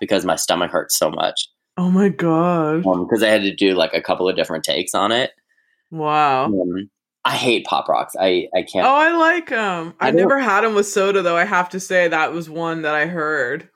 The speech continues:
Speaker 1: That was one
Speaker 2: Mm.
Speaker 1: urban legend that I really heard, and, uh,
Speaker 2: Yeah, yeah, same. That I was
Speaker 1: I was
Speaker 2: like, "You
Speaker 1: like,
Speaker 2: can't
Speaker 1: "Yeah,
Speaker 2: have
Speaker 1: no."
Speaker 2: it." And the one in the back seat, I heard.
Speaker 1: Yeah. I
Speaker 2: Yeah,
Speaker 1: mean,
Speaker 2: someone
Speaker 1: that
Speaker 2: in the
Speaker 1: one,
Speaker 2: back
Speaker 1: yeah.
Speaker 2: seat.
Speaker 1: Um, and then, <sighs> what was it? These are all based on real urban legends.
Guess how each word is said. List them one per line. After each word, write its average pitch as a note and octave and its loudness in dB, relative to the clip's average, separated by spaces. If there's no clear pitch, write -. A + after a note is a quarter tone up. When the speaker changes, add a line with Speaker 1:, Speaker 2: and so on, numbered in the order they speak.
Speaker 1:
That C3+ 4
was F3 4
one C#3+ 4
Speaker 2:
Mm. B2 -4
Speaker 1:
urban G2+ 2
legend F2+ 0
that D#2+ 2
I - 6
really E2 0
heard, E2 -2
and, F#2 -8
uh, - -8
Speaker 2:
Yeah, F3 4
yeah, E3 2
same. D#3 -6
That D#3 -4
I D3 -4
was D3+ -8
Speaker 1:
I E3 -2
was E3+ 0
Speaker 2:
like, D#3+ 2
"You A3 -4
Speaker 1:
like, - -2
Speaker 2:
can't F#3+ -6
Speaker 1:
"Yeah, F#3 -6
Speaker 2:
have F#3 -2
Speaker 1:
no." D#3+ -8
Speaker 2:
it." D3+ -12
And F#3+ 0
the G3 4
one G3 2
in F#3+ 0
the F3+ 2
back D#3 2
seat, D#3 -2
I C3+ 0
heard. C#3 -4
Speaker 1:
Yeah. G#2+ 0
I C#3 2
Speaker 2:
Yeah, C#3 0
Speaker 1:
mean, A#2+ 0
Speaker 2:
someone C#3+ -2
Speaker 1:
that C#3 0
Speaker 2:
in - 2
the G2 -2
Speaker 1:
one, - -4
Speaker 2:
back C#3 -4
Speaker 1:
yeah. E2 2
Speaker 2:
seat. C#2+ -8
Speaker 1:
Um, F#2 -2
and A2+ 0
then, G2 0
<sighs> - -16
what F3+ -10
was F#3 -10
it? - -16
These C3+ 4
are C3+ 4
all A#2+ 4
based B2 0
on G2+ 2
real F#2+ 2
urban G2+ 0
legends. E2+ -6